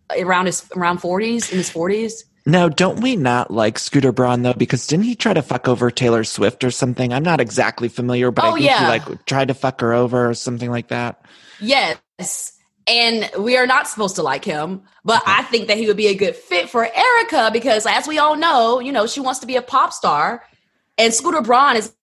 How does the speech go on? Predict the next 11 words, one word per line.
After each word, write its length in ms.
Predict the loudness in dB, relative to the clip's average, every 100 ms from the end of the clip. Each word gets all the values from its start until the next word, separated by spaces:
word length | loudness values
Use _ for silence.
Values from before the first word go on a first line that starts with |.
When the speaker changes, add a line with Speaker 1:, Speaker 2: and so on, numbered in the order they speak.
| _
Speaker 1:
got 140 | -4 -2
the 80 | 0
magic 360 | 0 -2 -4
touch. 340 | 0 0 0 -2
He 80 |
reps 220 | -2 -2 0
Ariana 340 | 0 2 2
Grande, 480 | 2 2 2 0 0
Tori 240 | -2 -2
Kelly, 420 | 0 0 2 0
Bieber, 520 | -2 -4 -2 -2 -2